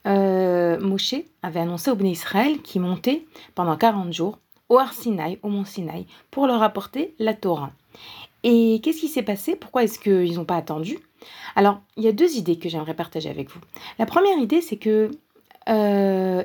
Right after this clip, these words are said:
il y a un Yetzer Hara qui s'appelle de « je veux tout de suite, maintenant ». Je veux, euh, voir le résultat de mes tfilotes tout de suite. Je veux manger tout de suite. Je veux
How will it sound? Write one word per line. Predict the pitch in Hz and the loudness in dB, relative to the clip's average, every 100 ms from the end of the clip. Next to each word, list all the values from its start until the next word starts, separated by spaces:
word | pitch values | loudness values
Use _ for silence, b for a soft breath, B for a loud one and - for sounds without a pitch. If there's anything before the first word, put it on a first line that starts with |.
| 208 | -2
il | |
y | 285 | 0
a | |
un | |
Yetzer | 294 233 - | 0 -2 -2
Hara | 196 185 196 247 | -4 -2 -4 -6
qui | 220 | -6
s'appelle | - 170 170 190 220 240 B - | -6 -6 -2 -2 -2 -4 B -14
de « | 165 190 208 - | 0 2 2 0
je | 175 190 | -2 -2
veux | 175 190 214 _ _ _ - | 0 -2 -4 _ _ _ -10
tout | 233 | -6
de | |
suite, | - - 165 - - - | -6 -6 -10 -16 -16 0
maintenant ». | 226 240 233 190 165 b b b | 2 2 0 -2 -4 b b b
Je | 196 226 | -2 0
veux, | 208 254 277 B B B 220 | 0 -4 -4 B B B 4
euh, | 220 214 | 4 4
voir | 180 202 262 269 240 - | 2 0 0 0 -2 -6
le | 208 | -4
résultat | 208 208 196 - 233 | -2 -4 -4 -2 0
de | 214 | 0
mes | 202 202 | -2 -4
tfilotes | - 202 226 - - | -2 0 0 -4 -10
tout | |
de | 302 | -8
suite. | - - - B B B | -8 -12 -16 B B B
Je | 196 262 | 2 2
veux | 247 220 247 254 | 2 0 -2 0
manger | 240 226 226 254 | 2 2 2 0
tout | 247 339 | 0 0
de | |
suite. | - 190 160 - | 0 -8 -8 -6
Je | 185 262 | -2 -2
veux | 233 233 262 | -2 -2 -2